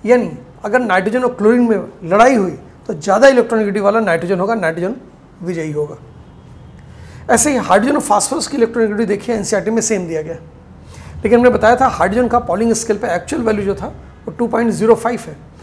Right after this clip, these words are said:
तो इसका मतलब phosphorus is slightly more electronegative than what? Hydrogen। और, और तो कोई समस्या है नहीं।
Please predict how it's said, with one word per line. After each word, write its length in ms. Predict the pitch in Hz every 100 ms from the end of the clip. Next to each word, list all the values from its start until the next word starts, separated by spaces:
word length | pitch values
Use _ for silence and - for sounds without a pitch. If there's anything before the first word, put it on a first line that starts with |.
| - -
तो 60 | 240
इसका 180 | - 262
मतलब 260 | 254 233 -
phosphorus 520 | 175 - 226 247 226
is 160 | 233
slightly 460 | - 190 214 220 240
more 200 | 202 262
electronegative 580 | 269 226 233 208 196 185
than 180 | 202 226
what? 120 | 254 - - - - - - - - -
Hydrogen। 520 | - 254 185 160 156 - - - - - - - - - - - - - - - - - - - - -
और, 300 | 190 190 180 185 190 170 - - - - - - - - - - - - - - - - - - - - - - - - - - - - - - - - -
और 180 | 220 202
तो 100 | 190
कोई 120 | 196
समस्या 340 | 175 170 190
है 80 | 175
नहीं। 100 | 240